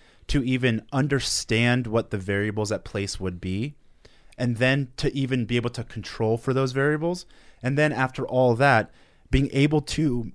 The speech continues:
<clears throat> in any way, shape, or form, measure the results of that, right? So if I'm looking at the way that something that I ingest makes me feel,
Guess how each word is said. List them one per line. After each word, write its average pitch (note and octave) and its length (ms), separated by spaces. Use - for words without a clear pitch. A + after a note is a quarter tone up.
<clears throat> - 120
in F3 320
any E3+ 220
way, E3 160
shape, C#3+ 280
or B2+ 60
form, A#2 440
measure B2 600
the G#2+ 120
results G2+ 480
of E2+ 120
that, E2 240
right? G#2 300
So - 140
if C#3+ 100
I'm F#3+ 220
looking D#3 320
at A2+ 220
the B2 120
way B2 200
that A2 220
something C#3+ 480
that A#2+ 100
I A2+ 160
ingest G2 600
makes B2 280
me A#2+ 100
feel, F2 420